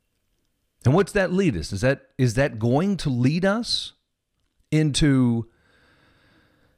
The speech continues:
uh, who knows? <laughs> Well, you know, they, they use the My Truth clause, so they're out walking the streets. I don't know.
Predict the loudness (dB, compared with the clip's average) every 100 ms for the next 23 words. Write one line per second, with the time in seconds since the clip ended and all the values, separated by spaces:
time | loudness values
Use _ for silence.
0 | _ _ -2 0 -2 -6 -12 -14 -16 -20
1 | -18 -8 -2 -2 -2 -8 -4 -4 -4 -10
2 | -10 -12 -14 -12 -16 _ -14 -14 _ -20
3 | _ _ _ _ _ -10 -2 0 2 0
4 | 0 0 0 0 -2 -8 -12 -2 2 2
5 | 2 0 0 0 0 -2 -2 -2 0 2
6 | 2 2 2 -2 -6 -2 0 0 -2 0
7 | 2 0 2 0 2 -2 -2 -6 -2 -2
8 | -2 -10 -20 _ _ _ _ _ _ _
9 | _ -6 0 4 4 2 -2 -10